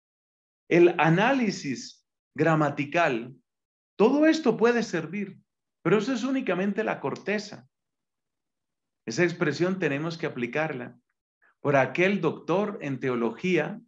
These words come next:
un franciscano del siglo catorce, que precisamente, dialogando con Catalina de Siena, le decía, "Yo tenía solamente la corteza,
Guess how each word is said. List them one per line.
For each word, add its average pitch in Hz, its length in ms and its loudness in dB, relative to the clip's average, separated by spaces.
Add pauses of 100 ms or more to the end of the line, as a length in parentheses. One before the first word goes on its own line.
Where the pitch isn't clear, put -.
un 135 180 -2
franciscano 160 720 -2
del 110 140 0
siglo 131 320 -4
catorce, 151 600 -6 (1120)
que 151 120 4
precisamente, 180 1000 0 (800)
dialogando 156 720 4
con 135 180 -2
Catalina 139 540 -4
de 127 120 -6
Siena, 160 340 -4
le 139 140 -2
decía, 117 540 -6 (760)
"Yo 147 180 2
tenía 185 380 2
solamente 165 640 -4
la 127 160 -6
corteza, 123 720 -8